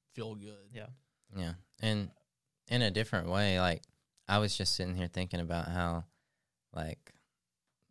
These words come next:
Speaker 3: how, how I normally, like, dealt with that self-confidence is I would look to other people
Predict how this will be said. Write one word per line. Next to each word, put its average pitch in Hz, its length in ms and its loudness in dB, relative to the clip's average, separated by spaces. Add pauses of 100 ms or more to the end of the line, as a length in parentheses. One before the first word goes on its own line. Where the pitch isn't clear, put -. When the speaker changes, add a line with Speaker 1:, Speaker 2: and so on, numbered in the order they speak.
(300)
Speaker 3:
how, 110 540 4 (140)
how 101 220 4
I 107 360 4
normally, 98 360 -4
like, 87 260 -8
dealt 95 220 0
with 90 140 -4
that - 260 -4 (380)
self-confidence 87 840 -4
is 85 240 -4
I 95 160 4
would 104 100 2
look 107 200 0
to 95 100 0
other 107 220 2
people 92 480 -2